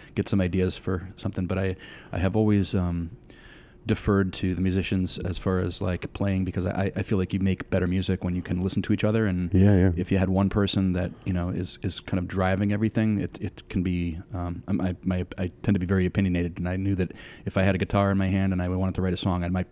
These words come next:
Speaker 1: start telling people how to write the songs, and I'd
Speaker 2: Right.
Speaker 1: rather get their input. It's much, you make a s-, much stronger product when, when the end result is much stronger when you get more input, you get more information in there. So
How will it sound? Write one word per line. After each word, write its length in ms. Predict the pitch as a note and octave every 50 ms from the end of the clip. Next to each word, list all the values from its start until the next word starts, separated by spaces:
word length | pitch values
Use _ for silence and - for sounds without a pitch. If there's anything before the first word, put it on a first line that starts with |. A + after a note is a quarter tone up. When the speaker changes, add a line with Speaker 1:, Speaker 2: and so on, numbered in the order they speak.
| - -
Speaker 1:
start 280 | - - - - -
telling 220 | - G2 F#2 F#2+ F#2+
people 360 | G#2 F#2+ - - A2+ A2 - - - - - - - - - -
how 80 | A#2+ A#2
to 40 | A2+
write 200 | A2+ A#2 A2+ -
the 40 |
songs, 280 | - - A#2+ B2 B2+ A2
and 100 | G2+ F2+
I'd 60 | F2+
Speaker 2:
Right. 140 | F2+ F#2 F2+
Speaker 1:
rather 120 | F2+ F2+
get 220 | F2 - G2+ F#2+ -
their 120 | G2 F#2
input. 280 | F#2+ G2+ - - F#2+ - -
It's 220 | F#2 F#2 - -
much, 340 | G#2 F#2+ - - - - - -
you 80 | A#2 G#2+
make 140 | G#2 -
a 20 | F#2+
s-, 140 | - - -
much 160 | A2 G2+ -
stronger 320 | - - G#2 G2 F2 F2
product 400 | - - G2 F#2+ F2+ F2+ - -
when, 220 | G2+ F#2 F2 E2+ - - C2+
when 300 | F2+ F2+ F2+ F2 F2+ - - - - - - -
the 80 | - G2
end 100 | G#2+ G#2
result 300 | A2 G2 G2 G2+ F#2+ -
is 100 | - -
much 140 | G2 F2+ -
stronger 340 | - - G2 F#2 F#2+ F2+ E2+
when 140 | F2 E2+
you 80 | F2 E2+
get 160 | - G2+ -
more 240 | - E2+ F2+ E2+ E2
input, 320 | - F#2 - - F#2 -
you 60 | - -
get 120 | - -
more 120 | F2+ F#2
information 420 | F2 D#2+ - F#2+ F#2 F2+ - - F#2
in 80 | E2+
there. 160 | E2 E2+ E2+ E2+
So 260 | - - F#2 E2+